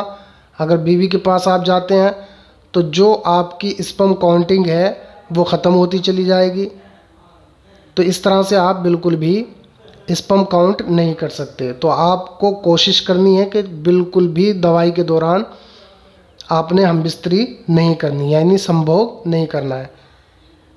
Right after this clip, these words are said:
अगर आप इस तरह से इसको इस्तेमाल करते हैं तो इंशाअल्लाह चालीस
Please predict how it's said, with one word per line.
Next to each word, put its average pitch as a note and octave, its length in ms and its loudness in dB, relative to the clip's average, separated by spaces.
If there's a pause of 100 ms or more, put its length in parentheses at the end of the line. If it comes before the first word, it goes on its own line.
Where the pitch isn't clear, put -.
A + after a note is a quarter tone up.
(120)
अगर A3 240 2
आप G#3+ 180 0
इस G#3 140 -6
तरह F#3+ 200 0
से F#3+ 140 -2
इसको F#3+ 220 -6
इस्तेमाल E3+ 440 0
करते D#3 320 -6
हैं C3+ 160 -6 (520)
तो D#3 80 -2
इंशाअल्लाह G3 580 2 (160)
चालीस G3 400 0